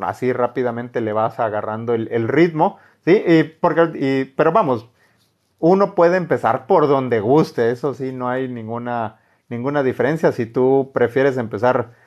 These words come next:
leyendo en japonés, subtítulos en japonés o escucharlo en español, no hay ningún problema, pero digo, yo creo que por accesibilidad, eh, y por familiaridad, pues, eh, eh, no hay cómo oír el, el anime en, en tu idioma, ¿sí? Y ya,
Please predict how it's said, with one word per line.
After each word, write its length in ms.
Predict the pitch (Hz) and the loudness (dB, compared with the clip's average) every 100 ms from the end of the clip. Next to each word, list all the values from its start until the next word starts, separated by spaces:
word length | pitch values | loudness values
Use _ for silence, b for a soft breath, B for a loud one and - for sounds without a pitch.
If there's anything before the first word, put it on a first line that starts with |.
| b | b
leyendo 1000 | 120 120 113 131 135 131 127 120 110 95 | 0 2 4 0 2 2 4 4 2 0
en 120 | 101 110 | -4 -6
japonés, 540 | 113 - 110 117 107 | -6 -4 -6 -6 -8
subtítulos 520 | 131 - 160 156 135 | -8 -2 -2 0 -4
en 80 | 120 | -4
japonés 400 | 113 120 139 160 | -6 -4 -2 -2
o 200 | - 113 | -2 -2
escucharlo 420 | 110 - 110 139 135 | -2 -4 -8 -6 -6
en 40 | |
español, 380 | 123 117 160 139 | -6 -2 -2 -2
no 80 | 117 | -6
hay 80 | 120 | -4
ningún 200 | 127 127 | -6 -2
problema, 280 | 165 220 | 2 2
pero 140 | 233 143 | 0 -2
digo, 180 | 131 123 b b - | 0 -2 b b 0
yo 240 | 156 180 | 2 2
creo 180 | 180 180 | 2 2
que 80 | 196 | 0
por 240 | - 151 | 2 2
accesibilidad, 1080 | 135 - 156 - 147 135 131 135 196 339 - _ _ _ - | 2 2 0 2 -2 2 2 4 2 0 -10 _ _ _ -6
eh, 360 | 127 123 120 | -2 2 2
y 80 | 143 | 0
por 220 | - 143 | 2 0
familiaridad, 800 | 127 131 131 127 131 143 185 233 - _ _ _ 113 | 0 -4 0 0 2 2 2 0 -12 _ _ _ -4
pues, 240 | 117 110 | -4 0
eh, 200 | 117 107 113 | -2 -2 -2
eh, 320 | 110 104 104 | 0 0 -2
no 120 | 113 | 0
hay 100 | 135 | -2
cómo 400 | 143 156 143 151 - | 0 -2 0 -2 0
oír 340 | 113 120 123 | 0 0 -2
el, 300 | 123 110 101 | -2 -2 -6
el 220 | 101 101 | -6 -2
anime 380 | 113 120 123 135 | -2 -2 -4 -6
en, 340 | 131 104 98 98 | -6 -8 -8 -8
en 180 | 117 123 | -6 -2
tu 80 | 123 | -2
idioma, 480 | 120 131 110 87 _ _ _ | 2 2 0 -4 _ _ _
¿sí? 220 | - 151 135 | -4 -4 -4
Y 100 | 110 | -2
ya, 360 | 110 107 110 | 0 0 -4